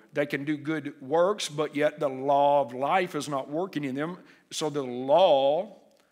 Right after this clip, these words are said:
of sin and death is, in the law which reveals sin, is there as a moral compass to con-, contain that. But let me just show you this. It says, "For the law of the Spirit of life in Christ Jesus made us free from the law of sin and death."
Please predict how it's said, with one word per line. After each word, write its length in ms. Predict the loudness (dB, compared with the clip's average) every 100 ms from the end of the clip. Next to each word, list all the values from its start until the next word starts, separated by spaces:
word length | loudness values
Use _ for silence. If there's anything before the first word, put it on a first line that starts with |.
| _ _
of 120 | -8
sin 600 | -4 -2 0 0 0 0
and 140 | -2 0
death 300 | 4 4 2
is, 280 | -6 -6 -10 -16 -20 -10
in 100 | -8
the 60 |
law 320 | -6 0 2 2
which 240 | -2 -6
reveals 480 | -10 -2 -2 -2 -6
sin, 400 | -6 -6 -6 -10 -10
is 200 | -10 -8
there 420 | -8 -6 -6 -8 -12 -16 -6
as 160 | -6
a 60 | -4
moral 340 | -4 -2 -2
compass 540 | -4 -8 -8 -8 -10 -10
to 120 | -12
con-, 300 | -10 -10 -10 -18 -20 _
contain 720 | -12 -8 -6 -4 -2 -2 -4
that. 420 | -6 -8 -18 -20 _ _ _ _ _ -8
But 160 | -4
let 80 | -2
me 80 | -2
just 200 | -2 -4
show 200 | -2 -2
you 140 | -2
this. 340 | 0 -2 -2 -10 -18 -20 _ -6
It 100 | -4
says, 200 | -2 -2
"For 160 | -2
the 80 | -2
law 240 | 2 6 6
of 80 |
the 80 | 4
Spirit 220 | -2 -2 -2
of 60 |
life 300 | 2 2 2 -4
in 160 | -8
Christ 280 | 0 0 2
Jesus 280 | -2 -8 -2
made 180 | 0 0
us 120 | -4
free 680 | -8 0 2 2 0 -4 -12 _ _ _
from 140 | -4
the 80 | 0
law 240 | 6 6 6
of 100 | 2
sin 220 | -2 -2
and 140 | -4
death." 400 | -6 -8 -14 -20